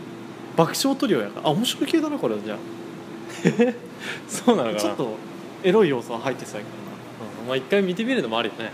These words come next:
Speaker 1: ありありあり。
Speaker 2: 五百円やし。
Speaker 1: うん。今度つ-、ちょ-、その企画もありやね。
Speaker 2: あ、ありあり。いいよね。ちょっとコアなところに、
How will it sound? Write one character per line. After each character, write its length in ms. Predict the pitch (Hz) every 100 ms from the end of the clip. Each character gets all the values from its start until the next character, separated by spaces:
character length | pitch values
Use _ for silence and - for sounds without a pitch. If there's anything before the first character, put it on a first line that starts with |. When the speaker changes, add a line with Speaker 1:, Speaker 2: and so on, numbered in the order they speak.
| -
Speaker 1:
あ 80 | 147
り 80 | 131
あ 40 | 117
り 60 |
あ 40 | 107
り。 60 |
Speaker 2:
五 60 | 127
百 180 | 175 190
円 80 | 117
や 80 |
し。 80 | - - 135 113 - - -
Speaker 1:
う 20 |
ん。 40 | 233
今 180 | 381
度 80 | 254
つ-、 140 | - - -
ち 80 | 160
ょ-、 20 |
そ 160 | 143 196
の 80 | 202
企 280 | - 226 208
画 60 |
も 100 | 214
あ 40 | 190
り 60 |
や 60 | 123
ね。 60 | 101 101
Speaker 2:
あ、 180 | 147 156
あ 80 | 190
り 100 | 156 160
あ 80 |
り。 180 | 147 120 - - - - - - - 196
い 80 | 240
い 60 |
よ 100 | 202
ね。 140 | 127 123
ち 100 | 185
ょ 40 |
っ 20 |
と 100 | 170
コ 260 | 139 - 247
ア 60 | 202
な 120 | 165
と 100 | 156
こ 100 | 165
ろ 120 | 151
に、 340 | 147 151 110